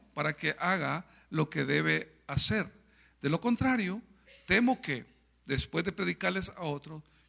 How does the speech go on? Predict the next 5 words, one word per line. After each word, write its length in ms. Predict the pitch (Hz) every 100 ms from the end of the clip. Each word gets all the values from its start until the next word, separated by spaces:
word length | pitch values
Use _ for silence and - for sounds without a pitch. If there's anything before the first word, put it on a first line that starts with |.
| -
yo 160 | 175
mismo 560 | 175 175 - 135 139 151 - _ _
quede 500 | - 156 120 120 117 - _ _
descalificado". 1080 | 127 131 - - 123 120 120 - 98 90 85 - _ _ _ _ _ _ _ _ _ _ _ _ _ _ _ _ _ _ _ _ _ _ _ _ _ _ _ _ - - _ _
Pablo 580 | 226 269 202 180 185 -